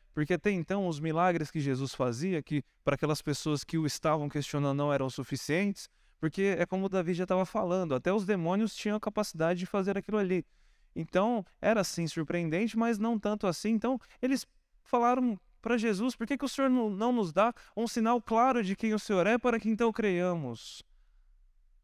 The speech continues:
Né? E Jesus diz que uma geração perversa só tem uma fé que é resultado de uma experiência, sendo que o processo deveria ser o inverso.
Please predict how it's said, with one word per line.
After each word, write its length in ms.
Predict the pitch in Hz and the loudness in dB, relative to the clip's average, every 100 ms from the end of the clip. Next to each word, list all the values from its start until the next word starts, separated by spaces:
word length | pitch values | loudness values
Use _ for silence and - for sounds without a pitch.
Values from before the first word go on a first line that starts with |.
| _ _ _ - | _ _ _ -2
Né? 260 | 156 208 - _ _ _ _ _ _ _ _ _ _ _ _ _ _ _ _ _ _ _ | 2 2 -2 _ _ _ _ _ _ _ _ _ _ _ _ _ _ _ _ _ _ _
E 80 | - | -4
Jesus 500 | 156 165 147 196 165 | 0 0 0 -2 -2
diz 640 | 120 147 180 147 - - - _ _ | -2 -2 -2 -4 -8 -14 -18 _ _
que 120 | - | -6
uma 240 | 180 196 175 | 0 0 2
geração 480 | 190 175 - 185 | 0 -2 -2 -4
perversa 880 | 170 185 165 131 156 175 165 - 113 - _ _ _ _ | -2 -2 -2 -2 -2 -2 -6 -8 -10 -14 _ _ _ _
só 220 | - 165 | -6 -4
tem 280 | 156 - 185 | -2 -2 0
uma 220 | 175 165 | 0 -2
fé 360 | - - 165 180 - _ _ _ _ _ _ _ _ _ _ _ - | -2 -2 0 -2 -6 _ _ _ _ _ _ _ _ _ _ _ -8
que 160 | 165 | -2
é 80 | 170 | 0
resultado 840 | 165 170 151 151 147 147 160 151 143 | 0 0 -2 -2 0 0 0 -6 -8
de 140 | 135 | -4
uma 120 | 156 156 | 0 0
experiência, 760 | - 156 160 147 127 113 - _ | -2 -4 -2 -2 -4 -6 -12 _
sendo 300 | - 156 156 | -6 -2 0
que 180 | 160 170 | 0 -2
o 80 | 160 | -2
processo 520 | 165 160 - 147 147 | -2 -4 -2 -2 -2
deveria 440 | 165 165 165 175 160 | -4 0 0 0 -2
ser 220 | - 175 | -2 -2
o 20 | |
inverso. 580 | 190 143 139 143 - | -2 -2 -4 -6 -12